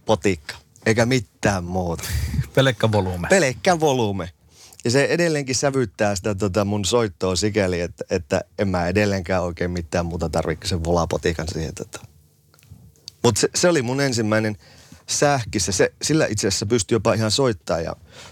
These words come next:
Speaker 1: ja mä soitin sillä varmaan joku sataviisikymmentä keikkaa tai jotakin semmoista. Mulla oli se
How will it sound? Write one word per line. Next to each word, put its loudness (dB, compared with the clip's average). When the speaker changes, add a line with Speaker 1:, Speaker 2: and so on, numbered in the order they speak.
Speaker 1:
ja 4
mä 4
soitin 0
sillä -2
varmaan 0
joku -4
sataviisikymmentä 0
keikkaa -2
tai -6
jotakin -4
semmoista. -4
Mulla 6
oli 2
se 2